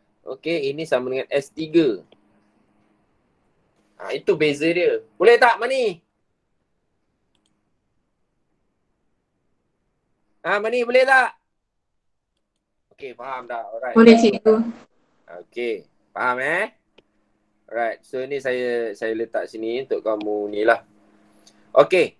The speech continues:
Speaker 1: so sekarang ni kalau kamu tengok dekat sini, alright, kalau kita guna specific terms tu kan,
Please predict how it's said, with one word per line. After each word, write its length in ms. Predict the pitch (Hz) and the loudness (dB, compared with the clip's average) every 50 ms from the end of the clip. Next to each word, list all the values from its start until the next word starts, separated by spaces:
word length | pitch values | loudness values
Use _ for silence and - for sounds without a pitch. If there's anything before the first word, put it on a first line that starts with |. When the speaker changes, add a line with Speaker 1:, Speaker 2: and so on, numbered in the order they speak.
| _ - | _ -2
Speaker 1:
so 160 | - 220 240 240 | 2 4 4 4
sekarang 360 | 240 233 - - 208 208 208 | 4 2 0 0 0 -4 -6
ni 160 | 240 - - | -10 -10 -8
kalau 160 | 208 196 202 | -6 -6 -6
kamu 280 | 202 208 190 202 202 196 | -6 -6 -8 -10 -10 -14
tengok 320 | - 196 190 196 214 214 196 | -14 -14 -14 -12 -12 -12 -12
dekat 260 | 196 175 190 170 170 | -12 -12 -14 -14 -14
sini, 560 | - 156 143 135 120 120 127 139 156 185 240 - _ _ _ - | -14 -16 -16 -16 -14 -14 -14 -12 -14 -14 -16 -18 _ _ _ -12
alright, 380 | - 123 165 156 127 - - _ _ _ _ _ _ - | -6 -2 -2 -2 -2 -2 -6 _ _ _ _ _ _ -6
kalau 180 | 139 165 175 | -4 -4 -4
kita 220 | - 190 - 214 196 | -6 -8 -6 -6 -6
guna 240 | 180 196 196 202 196 | -6 -6 -6 -8 -8
specific 640 | - - - 190 185 - 185 - 196 180 - _ | -10 -10 -12 -10 -10 -10 -8 -6 -6 -6 -6 _
terms 300 | - 208 196 185 185 - | 2 2 2 2 0 -2
tu 100 | 196 180 | -2 0
kan, 240 | 185 196 165 113 92 | 0 0 0 -2 -4